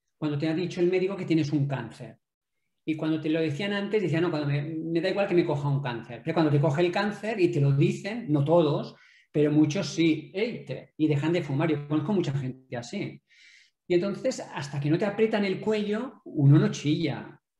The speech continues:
o no sé, no, no, no, no da el paso que tendría que dar, ¿no? Y entonces, el que haya, pues, ese calentamiento en la Tierra, que hayan estos virus o que haya estas cosas raras,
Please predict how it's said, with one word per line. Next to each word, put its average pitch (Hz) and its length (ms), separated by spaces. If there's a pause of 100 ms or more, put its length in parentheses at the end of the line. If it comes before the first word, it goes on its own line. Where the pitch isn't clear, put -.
o 143 120
no 135 180
sé, 160 280
no, 143 240
no, 147 200
no, 139 160
no 156 320
da 175 80
el 170 100
paso 196 240
que 196 80
tendría 139 500
que 135 140
dar, 151 320
¿no? 175 220
Y 156 80
entonces, 147 380 (280)
el 143 160
que 143 180
haya, 151 680
pues, 143 120
ese 143 120
calentamiento 151 540
en 147 80
la 143 180
Tierra, 185 600 (260)
que 147 100
hayan 151 220
estos 143 400
virus 185 1040 (120)
o 151 120
que 160 120
haya 160 100
estas 143 240
cosas 143 440
raras, 170 560